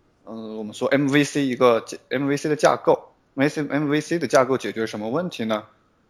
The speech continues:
嗯，它可能解决的是一些技术问题，说是你从一个地方如何，呃，你，你一个 M，一个模块，它更新的时候，它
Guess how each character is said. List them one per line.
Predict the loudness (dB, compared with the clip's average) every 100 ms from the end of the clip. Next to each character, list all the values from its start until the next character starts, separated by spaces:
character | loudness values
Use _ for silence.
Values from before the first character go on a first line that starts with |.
| _
嗯， | -4
它 | 0 0
可 | 0
能 | -4 -4
解 | -6
决 | -6 -6
的 | -4
是 | -4
一 | -6
些 | -4 -4
技 | -4 -4
术 | 0 4
问 | 2 0
题， | -8 -12
说 | -4 -2
是 | -2 -2 -4 -4 -14 -14
你 | -12
从 | -6 -6 -8 -16 _
一 | -6
个 | 4 4
地 | 4 2
方 | 2 2
如 | 0 -4
何， | -4 0 0 0 -6 -6
呃， | -2 0 -2 -4
你， | -10 -12 -10
你 | -8 -4
一 | 0
个 | 0
M， | 2 0 0
一 | 0
个 | 0
模 | 0 -2
块， | -2 4 4 2 -6 -20 -4
它 | -4
更 | 0 0 0
新 | -2
的 | -2
时 | -4 -4
候， | 0 0 -2 -10 _ _ _
它 | 0 2 2